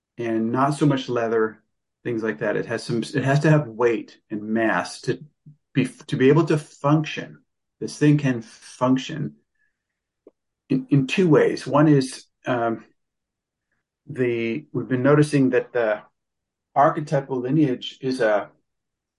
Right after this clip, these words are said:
a resource that kind of comes through back here, which there's a, if you look at your spine, if you know about your spine, there's these,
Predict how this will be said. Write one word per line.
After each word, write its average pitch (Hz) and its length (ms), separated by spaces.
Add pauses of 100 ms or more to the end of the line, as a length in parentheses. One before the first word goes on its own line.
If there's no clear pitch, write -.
(180)
a 113 80
resource 120 720
that - 120
kind - 220
of - 120
comes 175 500
through 156 600 (600)
back 123 280
here, - 460 (340)
which - 180
there's 127 220
a, - 160 (280)
if 135 160
you 120 220
look 147 160
at 131 120
your 120 140
spine, 131 420
if 113 120
you 117 80
know 120 100
about 110 240
your - 100
spine, 123 440
there's 101 220
these, 104 400